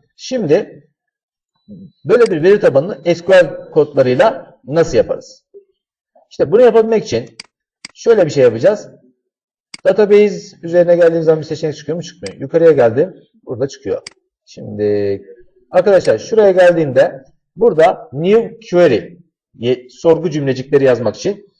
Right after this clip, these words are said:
yeni cü-, e, query, sorgulama adı altında bir seçeneğimiz var. S Q L sunucusunun isminde bunu yapıyoruz. Bunu ben buradayken, e, yapıyorum. Bakalım new query dedim. Şöyle bir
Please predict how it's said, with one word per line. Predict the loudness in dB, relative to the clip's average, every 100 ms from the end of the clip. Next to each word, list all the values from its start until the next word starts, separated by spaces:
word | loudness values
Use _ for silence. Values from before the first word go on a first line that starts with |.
| _
yeni | -4 0 0 -4 -12 -20 -10
cü-, | -6 0
e, | 0 0
query, | 0 0 2 -2 -6 -20
sorgulama | _ -6 -2 0 0 0 -4 -18 _ _ -4
adı | 0 2
altında | 2 -2 -10 -8
bir |
seçeneğimiz | -6 -4 -2 -2 -2 -6
var. | -8 -10 _ -10
S | -10 -2
Q | -2
L |
sunucusunun | 0 -6 -12 -14
isminde | -16 -12 -4 -2 -2 -4 -20 _
bunu | -10 -8
yapıyoruz. | -8 -8 -8 -8 -14 _ _ _ _ _
Bunu | -2 2
ben | 0 -2 -10 _ _ -2
buradayken, | 0 0 2 0 -2 -12 _ _ _ _ _ 0
e, | 2 4 4 4 2 2 0 0 -2 -2 -2 -2 0
yapıyorum. | 0 0 -2 -4 -20 _ _ _ _ -10
Bakalım | -4 -4 -4
new | -8
query | -2 -2 -2
dedim. | -6 -10 -12 _ _ _ _ _ _ _ _ _ _ _ _
Şöyle | -2 0 2
bir | 0